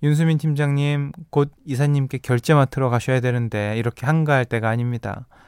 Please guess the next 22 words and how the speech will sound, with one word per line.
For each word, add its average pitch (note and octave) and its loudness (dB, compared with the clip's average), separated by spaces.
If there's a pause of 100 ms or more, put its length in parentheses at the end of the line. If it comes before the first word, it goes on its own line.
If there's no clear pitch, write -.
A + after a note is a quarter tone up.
(120)
라고 A#2+ 4 (460)
쿤디가 F3+ 2
엄한 F3+ 6
목소리로 B2 0
좀 A#2+ -2
말해주세요. G2 -6 (340)
아니요, A#2+ 2
저희는 A#2+ -4
이제 G2+ -12 (260)
그 G#2+ -12
새싹분들을 D3 2
환영합니다. B2+ 2 (520)
어제 D#3+ 4
뭐 E3+ 4 (180)
숙취가 A3 0
있으신가? B2+ -2
뭐 C#3+ -6
취하실 A3+ 2
게 F#3+ 0
없는데, C3 4
제 A#2+ -2
방송이. A#2+ 4